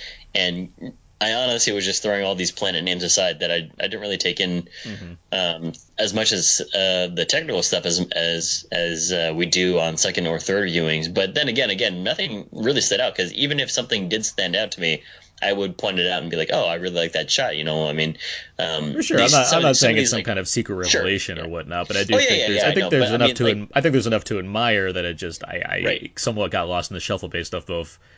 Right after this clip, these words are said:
Speaker 2: a bad start to the movie for my projection
Speaker 1: Yeah.
Speaker 2: experience, and I've even heard complaints this week that a lot of people are complaining about it being, mainly because projectors tend to not be used to their maximum extent because theaters are
Speaker 1: Mm-hmm.
Speaker 2: stupid. Um, <laughs> but, um,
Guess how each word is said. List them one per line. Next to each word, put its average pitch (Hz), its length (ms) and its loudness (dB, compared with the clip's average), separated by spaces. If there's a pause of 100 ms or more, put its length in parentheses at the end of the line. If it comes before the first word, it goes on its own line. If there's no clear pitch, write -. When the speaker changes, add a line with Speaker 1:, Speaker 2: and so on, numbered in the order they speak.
(160)
Speaker 2:
a 87 80 -4
bad 87 320 2
start - 320 -2
to 90 100 -10
the 87 80 -6
movie 85 600 -4
for - 340 -14 (140)
my 78 140 -8
projection 90 500 -8
Speaker 1:
Yeah. 78 100 -2
Speaker 2:
experience, 78 640 -6
and 82 160 -6
I've 85 140 -4
even 82 160 -6
heard 92 220 -6
complaints 85 380 -6
this 85 180 -8
week 85 260 -6 (420)
that 82 160 0
a 80 40 -2
lot 85 220 0
of 80 80 -4
people 80 240 -6
are 78 80 -6
complaining 80 420 -8
about 80 240 -8
it - 100 -10 (200)
being, 87 240 -6
mainly 87 180 -6
because 82 220 -6
projectors 80 560 -8 (200)
tend 76 220 -12
to 85 80 -12
not 78 240 -12
be 80 80 -8
used 87 360 -8
to 85 80 -8
their 76 180 -8
maximum 80 420 -12
extent - 380 -12
because 78 260 -12
theaters 80 300 -8
are 87 40 -10
Speaker 1:
Mm-hmm. 82 120 -14
Speaker 2:
stupid. 80 340 -8 (400)
Um, 110 380 2 (160)
<laughs> - 160 0
but, - 500 4
um, 120 140 -2